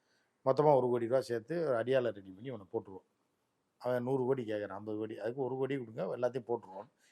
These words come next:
இதுதான் அங்க நடந்தது. எல்லாம் வசூலை போடுறாங்க. யூரோப்பியன் யூனியன்லாம் சேர்ந்து நாட்டோட இந்த பையனை சேர்த்து விட்டுருவோம், உக்ரைன் பையனை சேர்த்து விட்டு இவனை வச்சு ரஷ்யாவுக்குள்ள பூந்து அடிப்போம்.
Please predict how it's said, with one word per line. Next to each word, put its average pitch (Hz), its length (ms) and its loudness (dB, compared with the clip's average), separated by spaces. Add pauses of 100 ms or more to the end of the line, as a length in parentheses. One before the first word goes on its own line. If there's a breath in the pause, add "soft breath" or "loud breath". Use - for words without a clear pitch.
(120)
இதுதான் 123 400 6
அங்க 113 140 0
நடந்தது. 98 400 -6 (1080 soft breath)
எல்லாம் 123 260 6
வசூலை 127 300 6
போடுறாங்க. 107 340 2
யூரோப்பியன் 107 380 0
யூனியன்லாம் 92 460 -8
சேர்ந்து 95 540 -8 (480)
நாட்டோட 143 520 10
இந்த 123 120 0
பையனை 120 300 0
சேர்த்து 104 280 -4
விட்டுருவோம், 95 260 -10
உக்ரைன் - 60 -20
பையனை 101 420 -4
சேர்த்து 92 300 -14
விட்டு - 260 -20 (1120)
இவனை 156 320 8
வச்சு 180 460 2 (420)
ரஷ்யாவுக்குள்ள 117 600 4
பூந்து 104 160 -4
அடிப்போம். 85 380 -8